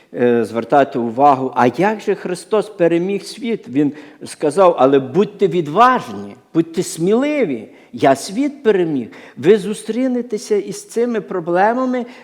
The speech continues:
Він не сказав, що, е, коли ви приймете, м, Євангелію, цю добру новину, і у вас буде вже все гаразд.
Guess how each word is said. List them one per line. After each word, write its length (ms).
Він 160
не 100
сказав, 500
що, 180
е, 60
коли 260
ви 140
приймете, 640
м, 180
Євангелію, 760
цю 160
добру 300
новину, 520
і 100
у 40
вас 220
буде 380
вже 360
все 340
гаразд. 540